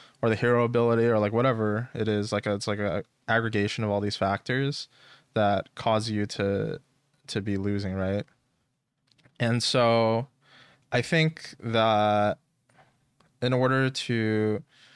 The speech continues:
I think, I think it's, it's good to have, like, the framework to understand, well, rather than, uh,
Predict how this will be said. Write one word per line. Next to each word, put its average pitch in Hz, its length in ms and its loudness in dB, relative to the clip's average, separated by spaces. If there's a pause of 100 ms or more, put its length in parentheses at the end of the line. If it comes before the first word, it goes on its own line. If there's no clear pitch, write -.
(100)
I 120 80 0
think, 185 280 0
I - 80 0
think 175 240 0
it's, - 640 -2
it's 110 180 -4
good 120 240 0
to 107 500 0 (640)
have, 113 320 0
like, 110 160 0
the 123 80 -6
framework 110 500 0
to - 120 -4
understand, 104 760 -2 (560)
well, 107 420 2 (360)
rather 127 320 2
than, 113 460 0 (500)
uh, 95 380 0